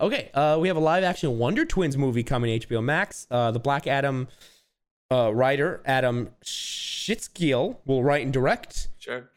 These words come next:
Speaker 1: I saw a lot of people excited for this. I don't, I'm not familiar with Wonder Twins, but
Speaker 2: I'm not familiar with Wonder Twins either. Who are the Wonder
Speaker 1: <laughs>
Speaker 2: Twins?
Speaker 1: I think it was, like, a comic, I wanna say, but, um, yeah,
Speaker 2: Oh.
Speaker 1: anybody in the comments, let us know. <laughs>
Speaker 2: Oh, I, I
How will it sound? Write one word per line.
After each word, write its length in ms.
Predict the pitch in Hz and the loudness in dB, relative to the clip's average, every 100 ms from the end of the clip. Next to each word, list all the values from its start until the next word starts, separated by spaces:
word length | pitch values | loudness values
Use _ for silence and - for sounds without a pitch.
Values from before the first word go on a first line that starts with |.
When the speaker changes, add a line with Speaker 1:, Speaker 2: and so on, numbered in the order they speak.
| - 135 | -10 0
Speaker 1:
I 140 | 156 143 | 2 2
saw 180 | 156 | 2
a 20 | 131 | 2
lot 100 | 117 | 2
of 60 | |
people 160 | 135 107 | 2 0
excited 280 | - 117 104 | 0 0 0
for 80 | 107 | -2
this. 200 | 95 - | -2 -2
I 80 | 147 | 0
don't, 160 | 208 | 0
I'm 120 | 147 143 | 0 0
not 160 | 127 | 0
familiar 280 | 135 113 110 | -2 0 0
with 100 | 104 | -2
Wonder 200 | 113 107 | -2 -2
Twins, 320 | - 127 156 | -2 -4 -6
but 360 | - 107 95 - - _ - | -2 -2 -2 -8 -20 _ -4
Speaker 2:
I'm 140 | 135 | 0
not 160 | 156 147 | 0 -2
familiar 280 | 131 123 120 | 0 0 0
with 120 | 117 | -2
Wonder 260 | 117 120 113 | -2 -4 -4
Twins 260 | 120 120 | -6 -4
either. 220 | 160 175 127 | 0 0 0
Who 100 | 156 | 2
are 100 | 165 | 2
the 100 | - | 2
Wonder 280 | 180 185 | 2 0
Speaker 1:
<laughs> 0 | |
Speaker 2:
Twins? 360 | 135 - - 196 - | -2 -2 0 2 2
Speaker 1:
I 40 | 170 | 2
think 200 | 277 294 | 2 4
it 40 | |
was, 120 | 254 | 2
like, 120 | 196 180 | 2 2
a 260 | 143 127 | 2 2
comic, 360 | - 139 180 196 | 0 0 0 0
I 20 | |
wanna 180 | 185 190 | 0 0
say, 300 | - 196 196 - 120 | -2 -2 -2 -6 -2
but, 300 | 131 120 - - _ | 0 0 -6 -20 _
um, 420 | 120 117 117 113 120 - _ _ _ _ _ _ _ _ _ _ 170 | 0 2 2 0 -4 -10 _ _ _ _ _ _ _ _ _ _ 0
yeah, 140 | 233 | 2
Speaker 2:
Oh. 40 | - | 2
Speaker 1:
anybody 580 | 143 160 160 156 147 | 0 0 2 2 0
in 80 | 139 | 0
the 120 | 123 - - - - | -2 -4 -12 -20 -6
comments, 420 | 147 120 101 98 | -2 0 -2 0
let 120 | 123 117 | 0 2
us 120 | 427 | 2
know. 120 | - | 4
<laughs> 40 | - | 4
Speaker 2:
Oh, 600 | 190 156 139 - - - | 4 4 2 2 -2 -6
I, 520 | - 330 392 427 427 427 - 302 - _ _ _ _ _ - | -8 -4 0 2 2 2 -2 -16 -16 _ _ _ _ _ -10
I 240 | 427 440 | -4 -2